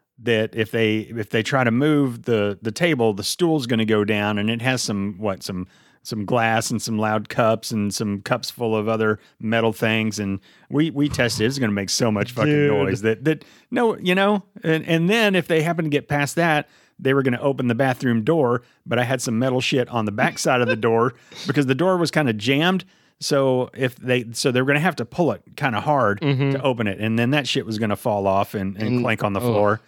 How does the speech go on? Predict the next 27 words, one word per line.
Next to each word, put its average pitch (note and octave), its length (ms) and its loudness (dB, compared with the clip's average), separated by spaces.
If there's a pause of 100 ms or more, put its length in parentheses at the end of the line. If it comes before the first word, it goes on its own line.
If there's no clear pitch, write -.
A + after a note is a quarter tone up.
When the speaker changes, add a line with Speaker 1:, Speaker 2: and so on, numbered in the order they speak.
(120)
Speaker 2:
And C3 180 2
I B2 200 2
would C3+ 160 2
have C3+ 80 0
been C3 180 2
sitting C3+ 320 0
on B2+ 140 2
the B2+ 80 2
bed B2+ 520 0
perfectly C3+ 540 0
in C3 80 4
the B2 80 0
shadow B2+ 420 2
with B2 140 0
a A#2 40 -2
Mossberg A#2+ 920 0 (360)
Speaker 1:
<laughs> - 460 -10
Speaker 2:
just C3+ 220 0 (100)
aimed C3+ 340 2
at B2+ 120 -2
the A#2+ 100 2
hip. A#2+ 360 -2 (480)
Speaker 1:
Yeah. E2+ 260 -6 (180)
Speaker 2:
Already D3 400 2
cocked. A#2+ 480 0
Speaker 1:
Mm-hmm. D3+ 440 0
Speaker 2:
<laughs> - 40 -20